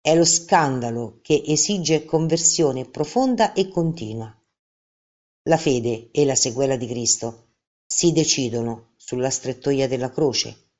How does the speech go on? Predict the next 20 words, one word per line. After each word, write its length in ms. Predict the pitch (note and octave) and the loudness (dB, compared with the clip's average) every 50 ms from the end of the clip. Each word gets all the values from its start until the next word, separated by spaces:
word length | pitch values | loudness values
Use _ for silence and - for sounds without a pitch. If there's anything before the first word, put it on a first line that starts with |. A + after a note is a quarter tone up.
| _ _ _ _ _ _ _ _ _ _ _ _ _ _ _ - | _ _ _ _ _ _ _ _ _ _ _ _ _ _ _ 0
Il 120 | D#3 E3+ | 0 4
discepolo 560 | E3 F3+ F3 - B3+ A3+ - D3+ C3+ C3 C3 | 4 6 6 6 4 4 4 4 2 4 4
non 140 | C#3+ F3+ G#3 | 4 4 4
è 180 | F3 A#2+ A2+ - | 4 2 0 -4
colui 300 | - A#2+ A#2 B2 B2+ A#2+ | -6 -4 -2 -2 -2 -2
che 140 | - B2+ | -4 -4
mette 320 | A#2 B2 B2+ B2 B2 - B2+ | -4 -2 -4 -4 -4 -6 -8
in 80 | A#2+ | -8
questione 460 | A#2 - - - - - B2+ B2 A#2+ A2+ | -8 -8 -8 -6 -4 -2 -2 -2 -4 -6
Gesù, 480 | G#2+ B2 A#2 - - A#2 A2 A2+ _ _ _ _ _ _ _ _ _ _ _ - | -6 -6 -6 -4 -6 -6 -10 -12 _ _ _ _ _ _ _ _ _ _ _ -4
ma 280 | D3 D3+ - - - - | -2 -2 -2 -4 -12 -12
colui 500 | _ - F3 F3 E3 D3 D#3 F3+ G#3 - - | _ 4 6 6 6 6 6 4 4 2 -4
che 120 | - D3 | -8 -6
si 220 | C3 - - D3 C#3+ | -6 -4 -4 0 2
lascia 340 | D3+ D3+ D3 - - D3 | 2 2 2 2 2 2
mettere 380 | C#3 D#3+ F3+ F3 F3 - D#3 C#3+ | 2 2 0 0 0 -2 -2 0
in 100 | C3+ C3 | -2 -4
questione 500 | - - A2+ - - - D3+ D3+ C#3+ C3+ | -6 -8 -10 -10 -6 0 0 0 2 0
da 120 | A#2 A2+ | -2 -2
lui. 360 | A2 B2+ A#2+ A2 A2 A2 - | -4 -4 -6 -6 -8 -10 -14